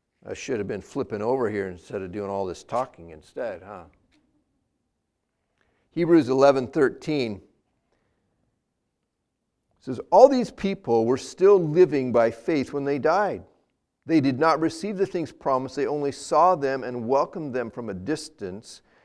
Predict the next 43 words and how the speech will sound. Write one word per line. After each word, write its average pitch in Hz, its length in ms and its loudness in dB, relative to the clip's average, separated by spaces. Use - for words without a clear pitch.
admitting 180 580 -2
that 147 160 -4
they 147 140 -2
were 127 160 -2
foreigners 120 760 -2
and 113 160 -12
strangers 123 540 -10
on 110 160 -4
earth. 107 380 -10
People 185 260 -2
who 180 100 2
say 214 260 2
such - 320 -4
things 190 340 -2
show 190 420 2
that 170 160 0
they 175 100 0
are 156 140 6
looking 185 460 -2
for 160 260 2
a 135 40 0
country - 380 -8
of 139 120 -2
their 127 160 0
own." 135 360 -4
If 143 100 -6
they 190 140 8
had 165 100 6
been 165 220 2
thinking 202 380 -2
of 147 100 0
the 143 80 -2
country 175 380 -6
they 135 140 2
had 131 160 -2
left, 156 400 2
they 139 100 -2
would 156 200 0
have 135 100 -4
had 143 200 2
opportunity 139 840 -4
to 127 200 -8
return. 113 600 -8